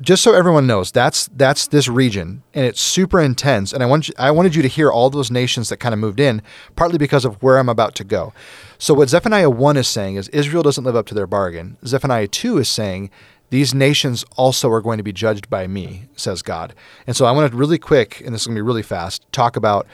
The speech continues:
all right, what happens to the nations? So if you're reading Zephaniah two with me,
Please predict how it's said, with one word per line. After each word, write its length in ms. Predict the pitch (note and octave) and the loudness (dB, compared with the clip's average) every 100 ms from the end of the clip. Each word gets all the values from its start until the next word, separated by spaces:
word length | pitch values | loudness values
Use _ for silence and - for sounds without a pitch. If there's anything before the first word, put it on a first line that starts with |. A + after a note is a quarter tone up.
| - - | -20 0
all 80 | C3 | 2
right, 160 | A2+ | 2
what 180 | A#2+ C#3+ | 2 2
happens 340 | C3+ A#2+ A#2 - | 2 -2 -4 -6
to 100 | A2 | -6
the 80 | |
nations? 360 | G#2 F#2 - - | -6 -6 -10 -4
So 80 | B2 | -4
if 100 | A2+ | -2
you're 100 | C#3+ D3+ | 2 2
reading 180 | G3 D#3+ | 2 2
Zephaniah 420 | D#3+ D3 C3+ A#2 | 0 2 0 0
two 240 | - B2+ | -2 -4
with 160 | G2 - | -4 -6
me, 260 | F2+ F2 | -12 -14